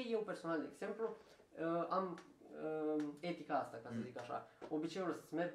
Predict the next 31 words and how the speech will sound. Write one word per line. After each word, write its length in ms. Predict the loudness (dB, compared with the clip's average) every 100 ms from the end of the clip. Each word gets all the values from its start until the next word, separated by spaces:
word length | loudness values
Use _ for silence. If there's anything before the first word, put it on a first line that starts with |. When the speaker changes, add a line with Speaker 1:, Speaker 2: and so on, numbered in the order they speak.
| -6
Speaker 1:
de 180 | -6 -4
ce 140 | -2
din 160 | -2 -4
trei 160 | -2
în 100 | -2
trei 180 | -2 -2
luni 200 | 0 2
merg 220 | 2 2
în 80 | 0
vacanță? 420 | -2 -2 -6 -6
Pentru 320 | -2 0 0 -2
că 220 | -2 -4 -8 _ -20 -20 -20 _ _ _
se 180 | -6 0
refa-, 320 | 0 2 0
se, 520 | 0 -4 -2 0 0 0 0
aici 220 | 0 0
ne 100 | -2
conectăm 500 | 0 0 0 -4 -6 -6
fix 240 | -8 -2
la 100 | 0
fa-, 180 | 2 0
și 180 | -2 -4
cu, 120 | 0
la 80 | 2
faza 220 | 2 0
cu 120 | -2
somnul, 480 | -2 0 0 -2 -6
oarecum. 400 | 2 4 4 -2
Speaker 2:
Mhm. 80 | -4
Speaker 1:
Pentru 280 | 0 0 0
că 240 | 0 -2